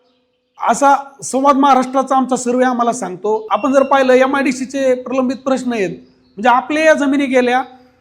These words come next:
आपल्या भूमिपुत्रांना रोजगार नाहीये, परप्रांतीयांची संख्या जी वाढत चाललेली आहे, खरंच हे भीषण वास्तव आहे बरं का.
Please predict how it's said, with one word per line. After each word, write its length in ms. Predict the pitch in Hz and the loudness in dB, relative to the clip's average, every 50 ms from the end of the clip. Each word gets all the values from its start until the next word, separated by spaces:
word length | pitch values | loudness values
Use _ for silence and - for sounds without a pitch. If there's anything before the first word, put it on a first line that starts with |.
| _ _ _ _ _ _ _ _ _ _ _ _ _ _ _ | _ _ _ _ _ _ _ _ _ _ _ _ _ _ _
आपल्या 280 | - 233 240 - 339 330 | -2 -2 0 2 0 2
भूमिपुत्रांना 600 | 277 262 262 285 262 285 247 302 311 285 294 302 | 2 2 2 2 0 0 2 2 2 4 2 2
रोजगार 320 | 302 302 247 254 285 262 | 2 2 2 2 2 2
नाहीये, 340 | 269 262 254 240 202 156 131 117 - - _ _ _ _ _ _ _ _ | 2 2 0 -2 -4 -6 -8 -10 -14 -20 _ _ _ _ _ _ _ _
परप्रांतीयांची 800 | 262 302 311 277 302 - 302 302 294 254 311 311 320 294 294 330 262 | 4 4 4 4 4 4 4 4 2 0 0 0 -2 0 -2 -2 -2
संख्या 360 | - 311 311 285 233 294 277 | 0 0 -2 0 -2 -2 -2
जी 100 | 226 294 | -2 0
वाढत 320 | 294 294 294 277 277 277 | 2 4 4 4 2 0
चाललेली 500 | 285 - 277 269 277 285 269 262 233 226 | 2 0 0 0 2 -2 -2 0 2 4
आहे, 100 | 226 240 247 - - - - _ _ _ _ | 2 2 0 -4 -14 -20 -20 _ _ _ _
खरंच 300 | - 247 285 285 - 269 | 0 2 2 2 2 0
हे 60 | 285 | -2
भीषण 420 | 254 180 220 214 - 302 311 311 302 | 0 0 -2 -2 2 2 2 4 6
वास्तव 360 | 302 294 285 294 - 294 294 | 4 4 2 2 -2 -2 0
आहे 100 | 269 233 | 2 2
बरं 140 | 233 226 208 | 2 2 0
का. 220 | 196 175 160 | 0 -2 -4